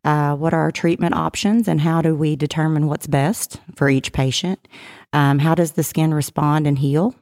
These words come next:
from cancer treatment? Um, so Katie, let's get right into it. So listeners, in case you missed the last podcast, we spoke about the warning signs of skin cancer.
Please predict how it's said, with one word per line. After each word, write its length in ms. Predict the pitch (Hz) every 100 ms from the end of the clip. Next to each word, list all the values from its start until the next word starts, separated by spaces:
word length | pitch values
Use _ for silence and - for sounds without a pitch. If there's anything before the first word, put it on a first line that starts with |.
| -
from 200 | - 151
cancer 320 | 151 151 147
treatment? 460 | 147 156 - 180 185 _ - - - -
Um, 480 | 151 151 151 151 151
so 200 | - 185
Katie, 340 | - 185 214 233
let's 160 | - 185
get 160 | - 180
right 140 | 185
into 280 | 214 269 208
it. 160 | 160 _ - _ _ _ _ _
So 220 | - 208 220
listeners, 460 | 254 - 202 165
in 100 | 202
case 320 | 180 196 226
you 80 | 247
missed 280 | 220 208 -
the 80 | 208
last 280 | 196 196 -
podcast, 640 | 180 170 - 147 147 - - - -
we 80 | 165
spoke 320 | 156 - 233
about 220 | 226 202 -
the 80 |
warning 340 | 170 175 175 170
signs 360 | - 160 156 147
of 60 |
skin 240 | - 139 139
cancer. 500 | - 127 127 -